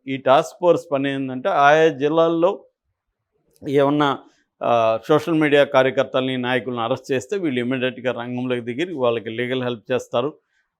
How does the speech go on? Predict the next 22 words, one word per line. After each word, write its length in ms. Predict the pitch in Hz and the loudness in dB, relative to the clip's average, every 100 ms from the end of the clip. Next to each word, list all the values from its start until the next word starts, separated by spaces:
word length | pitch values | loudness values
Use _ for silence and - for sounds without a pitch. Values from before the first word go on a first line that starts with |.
| - | -2
ఆ, 140 | 120 | 0
వాళ్ళకి 420 | 117 120 117 117 | 2 0 0 -4
మోరల్ 340 | 110 117 123 135 | -6 0 2 2
సపోర్ట్ 420 | 131 107 127 113 | 0 -2 -4 -6
ఇస్తారు, 300 | 117 - 135 | -8 -6 -4
వాళ్ళకి 320 | 143 113 107 | -2 -2 0
ఆర్థిక 300 | 110 117 120 | -2 0 -4
సహాయం 460 | - 120 123 127 127 | -2 -2 -2 -6 -4
చేస్తారు, 360 | 120 - 143 | -6 -4 -8
వాళ్ళ 220 | 131 113 107 | -4 -6 -4
ఫ్యామిలీకి 480 | 113 120 127 131 | -4 -4 -2 -2
అండగా 260 | 120 123 127 | -4 -2 -2
నిలబడతారు, 680 | 127 123 120 120 113 117 147 _ _ _ _ | -4 -6 -6 -6 -4 -6 -6 _ _ _ _
జైల్లో 420 | 104 143 143 147 | 0 2 4 6
వాళ్ళకి 420 | 135 127 113 127 | 6 2 -2 -6
కొద్దిగా 360 | 113 127 117 127 | -6 -6 -4 -4
మెరుగైన 440 | 120 123 123 131 | -2 -2 -2 -4
సౌకర్యాలు 540 | 123 123 117 120 120 117 | -4 -6 -4 -2 -2 -2
ఉండడానికి 560 | 117 117 117 117 117 | -6 -6 -4 -4 -6
జైల్లో 540 | 101 117 117 120 107 90 | -6 -6 -2 -2 -2 -6
హెల్ప్ 260 | 113 113 - | -12 -10 -2
చేస్తారు, 460 | 120 - 113 117 | -2 0 -2 -2